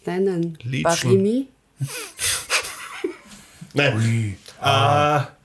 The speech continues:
Speaker 3: Liedchen.
Speaker 2: Batur.
Speaker 3: Was?
Speaker 2: Oder Rimi, ist egal.
Speaker 1: Okay. Und du bist
Speaker 2: Funktioniert
Speaker 1: jetzt
Speaker 2: beides.
Speaker 1: eine Person?
Speaker 2: Ja.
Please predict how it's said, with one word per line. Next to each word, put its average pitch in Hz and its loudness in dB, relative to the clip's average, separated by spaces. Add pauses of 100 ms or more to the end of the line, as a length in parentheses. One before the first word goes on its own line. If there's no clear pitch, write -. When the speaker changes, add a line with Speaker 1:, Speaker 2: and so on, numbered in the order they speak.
(120)
Speaker 3:
Liedchen. 110 0
Speaker 2:
Batur. 131 2 (560)
Speaker 3:
Was? 110 -8
Speaker 2:
Oder 131 4
Rimi, 110 -2
ist 107 0
egal. 104 -2 (260)
Speaker 1:
Okay. 175 -8 (200)
Und 175 -6
du 180 -8
bist 190 -2
Speaker 2:
Funktioniert 135 0
Speaker 1:
jetzt - -6
Speaker 2:
beides. 120 4
Speaker 1:
eine 180 0
Person? 175 0
Speaker 2:
Ja. - 0